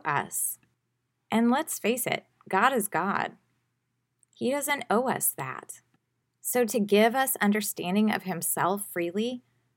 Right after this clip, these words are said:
wow, that is good. But it goes even beyond that, doesn't it? Since it's by his Spirit that we're able to know who he is,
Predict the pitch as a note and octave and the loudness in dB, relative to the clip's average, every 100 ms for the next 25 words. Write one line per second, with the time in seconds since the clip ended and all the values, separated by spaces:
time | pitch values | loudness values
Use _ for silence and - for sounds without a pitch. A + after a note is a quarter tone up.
0 | _ _ E3 D3+ C3+ C3+ _ _ _ _ | _ _ 0 2 2 -2 _ _ _ _
1 | - F3+ F#3+ E3+ E3 - - - - _ | -2 4 4 4 0 -2 -6 -8 -10 _
2 | _ _ _ _ _ _ - B3 C4 - | _ _ _ _ _ _ 0 2 2 0
3 | A#3+ B3 A#3+ G3 G#3 G#3 G#3 F#3+ F3 E3+ | 2 2 0 0 0 4 2 2 -2 -4
4 | D3+ D3 - E3 D#3 D3 D3+ - - - | -4 -6 -6 -6 -6 -6 -8 -10 -14 -20
5 | _ _ _ _ _ _ _ _ - - | _ _ _ _ _ _ _ _ -8 -6
6 | D#4 B3+ A3 - G3+ G3 E3+ - G3+ A3+ | -4 -2 -4 -4 -4 -4 -6 0 2 4
7 | A#3+ B3+ A#3 A3 G#3 - A3 G3+ E3 - | 2 2 0 0 0 -2 -2 0 -2 -4
8 | - E3+ - F#3+ F3+ F#3 F#3+ F3 E3+ E3+ | -4 -2 0 0 0 -4 -4 -2 -2 -4
9 | - C#3 E3+ - G3+ F3+ D#3+ - | -6 -6 -8 -4 -2 0 -2 -6